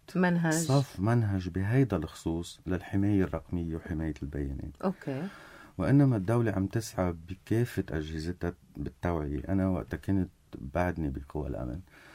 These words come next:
Speaker 2: كنت أنتدب من الدولة، من قوى الأمن، روح على المدارس، على الجامعات، على الجمعيات، نعطي محاضرات توعية for free. آه، وقوى الأمن ما زالت لحد اليوم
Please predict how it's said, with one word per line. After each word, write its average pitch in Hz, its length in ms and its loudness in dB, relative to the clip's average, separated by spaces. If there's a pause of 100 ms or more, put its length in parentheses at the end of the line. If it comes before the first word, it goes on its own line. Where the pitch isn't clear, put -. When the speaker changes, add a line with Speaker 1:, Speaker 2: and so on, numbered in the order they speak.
(380)
Speaker 2:
كنت 113 180 0
أنتدب 98 440 4
من 98 200 4
الدولة، 87 580 0 (200)
من 113 120 2
قوى 95 280 0
الأمن، 82 400 0 (140)
روح 98 240 0 (100)
على 87 80 0
المدارس، 85 720 -2 (240)
على 80 80 -4
الجامعات، 82 680 0
على 85 120 -2
الجمعيات، 80 720 -2 (120)
نعطي 110 320 -2
محاضرات 82 600 -2 (100)
توعية 80 540 -2 (580)
for 87 120 2
free. - 260 -4 (1300)
آه، 78 360 -2
وقوى 95 300 0
الأمن 98 300 4
ما 82 100 2
زالت 85 380 0
لحد 85 220 -6 (100)
اليوم 87 440 -2